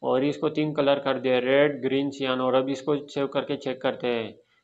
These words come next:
मैं इसको लोड करता हूँ तो ये देखिए, इस पर कोई फ़र्क नहीं पड़ा, क्योंकि ये पहले जिस तरह आता था उसी तरह ये शो हो गया है, यानी कि ये जो हमारा बैकग्राउंड है वो इसी तरह आ गया। मैं अगर यहाँ पे इसको परसेंटेज दे दूँ, for example इसको मैं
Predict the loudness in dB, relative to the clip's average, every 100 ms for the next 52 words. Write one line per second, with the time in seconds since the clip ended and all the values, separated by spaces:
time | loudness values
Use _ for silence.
0 | _ -4 -2 0 4 4 2 -2 -2 -4
1 | -4 -6 -4 0 2 0 0 -4 -2 -4
2 | -2 -2 0 0 -2 -2 -4 -2 0 2
3 | 0 -4 -14 _ _ _ _ _ 0 0
4 | 2 2 4 2 2 2 2 4 2 0
5 | 2 2 2 0 0 0 0 -2 0 2
6 | 2 2 2 0 -2 -2 0 0 0 0
7 | 0 0 -2 -2 -6 -14 _ _ _ _
8 | -8 -6 -2 0 0 0 0 0 2 2
9 | 0 0 0 0 0 0 0 2 2 0
10 | -4 -2 2 4 2 0 0 0 -6 -16
11 | _ _ _ 0 2 4 4 4 2 0
12 | 2 0 -2 -2 -2 0 0 -2 2 2
13 | 4 4 2 -2 -2 -2 -2 -2 -2 -2
14 | -2 -2 0 0 2 2 0 -2